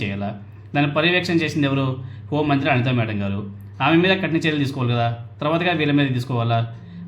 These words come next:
వాళ్ళ మీద తీసుకోకుండా వీళ్ళ మీద తీసుకొని తప్పించుకునే ప్రయత్నాలు చేస్తున్నారా? చెప్పండి. ఇంచార్జ్ ఈవో సహా ఏడుగురిపై వేటు, సింహగిరి గోడ దుర్ఘటనలో త్రిసభ్య కమిటీ సిఫార్సు ఆమోదం,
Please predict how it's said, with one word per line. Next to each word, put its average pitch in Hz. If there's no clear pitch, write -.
వాళ్ళ 139
మీద 190
తీసుకోకుండా 160
వీళ్ళ 151
మీద 170
తీసుకొని 147
తప్పించుకునే 165
ప్రయత్నాలు 143
చేస్తున్నారా? 120
చెప్పండి. 185
ఇంచార్జ్ 170
ఈవో 175
సహా 170
ఏడుగురిపై 151
వేటు, 120
సింహగిరి 165
గోడ 147
దుర్ఘటనలో 143
త్రిసభ్య 143
కమిటీ 143
సిఫార్సు 135
ఆమోదం, 117